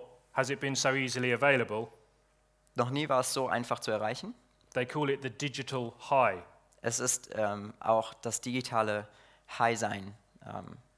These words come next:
Speaker 2: genannt worden.
Speaker 1: Prolonged exposure
Speaker 2: Ähm, lange,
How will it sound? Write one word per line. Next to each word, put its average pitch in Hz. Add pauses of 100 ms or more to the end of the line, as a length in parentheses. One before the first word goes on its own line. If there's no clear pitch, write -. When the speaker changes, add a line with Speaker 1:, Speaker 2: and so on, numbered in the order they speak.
(360)
Speaker 2:
genannt 101
worden. - (800)
Speaker 1:
Prolonged 151
exposure 151 (1000)
Speaker 2:
Ähm, 107
lange, 123